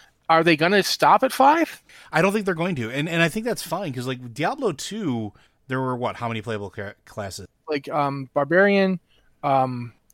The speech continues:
Speaker 1: Sorceress,
Speaker 2: Amazon.
Speaker 1: Rogue. No, yeah, s-,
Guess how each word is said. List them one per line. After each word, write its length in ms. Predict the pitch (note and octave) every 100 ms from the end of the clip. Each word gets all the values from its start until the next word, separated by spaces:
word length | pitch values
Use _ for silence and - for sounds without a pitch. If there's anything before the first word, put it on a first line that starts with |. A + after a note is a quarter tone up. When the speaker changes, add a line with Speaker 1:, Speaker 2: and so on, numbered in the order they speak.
| - - _
Speaker 1:
Sorceress, 1080 | - - - E3+ D#3+ - E3 D#3+ - - - _ _ _ -
Speaker 2:
Amazon. 280 | C#3+ D#3 D3+
Speaker 1:
Rogue. 340 | C#3+ C#3+ G#2 - _ A#3
No, 320 | E3 C#3 E3+
yeah, 180 | F3+ C#3+
s-, 160 | -